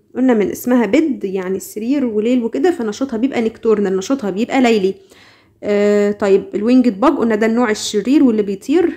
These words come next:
ليه كذا اسم تاني. اسمه ايه؟ اسمه كيسنج باج واسيسيان باج وكون نوزد باج، والبايت بتاعتها بتبقى بينلس. نخلي بالنا من المعلومه دي، ان البايت بتاع الوينجد باج او التيراتوما بتبقى بينلس مش بتوجع.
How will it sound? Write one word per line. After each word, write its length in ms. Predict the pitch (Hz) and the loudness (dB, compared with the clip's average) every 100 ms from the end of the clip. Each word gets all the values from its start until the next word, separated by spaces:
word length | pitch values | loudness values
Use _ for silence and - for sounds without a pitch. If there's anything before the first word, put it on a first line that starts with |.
| - 214 | -10 -8
ليه 120 | 214 | -2
كذا 280 | 240 226 247 | -2 0 -2
اسم 220 | - 220 | -2 -6
تاني. 380 | 214 294 320 240 | 0 2 2 2
اسمه 280 | - 220 | -4 -4
ايه؟ 200 | 214 359 370 - - | 0 0 0 -14 -10
اسمه 260 | 247 262 226 | -4 -4 -2
كيسنج 420 | 262 269 240 202 | -4 -2 -2 -2
باج 180 | 202 320 277 - - - | 0 0 -2 -8 -18 -2
واسيسيان 680 | 240 - - 247 - 220 214 | -2 -2 -6 -8 -4 -2 2
باج 160 | 302 311 - _ - | 2 0 -6 _ -4
وكون 840 | 233 226 - 196 196 - 247 226 | -2 0 0 0 -2 0 0 2
نوزد 360 | 226 247 226 196 | 2 0 -2 -2
باج، 160 | 285 302 - - | 0 0 -4 -4
والبايت 380 | 208 196 240 254 | -4 0 2 4
بتاعتها 380 | 208 220 269 220 | 2 0 -2 -4
بتبقى 340 | - - 254 | -4 -4 -2
بينلس. 420 | 214 208 170 - | 0 0 -2 -6
نخلي 220 | 202 220 | -10 -4
بالنا 180 | 226 240 | -2 0
من 80 | 220 | 2
المعلومه 320 | 208 202 226 | 0 0 0
دي، 200 | 208 196 | 0 0
ان 140 | 190 190 | -2 -2
البايت 400 | 190 233 220 185 | 0 2 4 2
بتاع 380 | 190 240 226 | 0 -2 -2
الوينجد 520 | 202 214 277 277 233 202 | 0 2 4 4 2 0
باج 140 | 208 | 0
او 180 | - 247 | 0 2
التيراتوما 440 | 269 262 254 294 302 | 2 2 -2 0 -4
بتبقى 300 | - - 208 | -4 -8 -4
بينلس 420 | 233 190 185 240 | -2 -2 -4 -4
مش 140 | 240 | -4
بتوجع. 420 | 220 214 190 185 | -2 -2 -2 -4